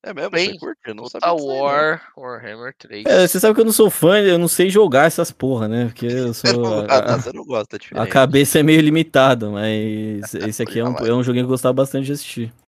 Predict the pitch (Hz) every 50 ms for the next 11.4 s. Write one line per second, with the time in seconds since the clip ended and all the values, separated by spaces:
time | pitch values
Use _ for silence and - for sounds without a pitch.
0 | _ _ - 285 214 180 180 170 160 160 185 254 - - 156 151 139 127 - -
1 | - 156 143 131 113 110 113 - _ _ _ _ _ - - 135 143 143 131 -
2 | - 202 208 196 185 202 202 190 - - 190 185 185 - 175 170 165 160 156 143
3 | 156 151 - - 208 185 185 - 208 190 185 180 185 185 - 160 151 156 165 170
4 | - - 180 175 - - - - - 160 151 156 165 165 156 143 131 - - -
5 | _ _ - 160 202 175 156 131 - 135 139 139 127 139 151 156 147 143 127 123
6 | 127 135 147 160 - - - - _ _ _ 147 135 135 147 165 175 165 151 120
7 | 104 151 180 202 208 - 90 87 - - _ _ _ _ - 226 262 302 285 262
8 | 208 - - 220 202 143 - 147 160 160 170 175 170 160 156 151 135 120 117 107
9 | 110 151 202 220 226 190 165 151 175 160 160 170 165 151 - - - 127 120 127
10 | 127 131 127 127 139 131 131 131 127 - 98 95 _ - 113 113 110 107 101 98
11 | - 151 185 196 185 - 107 107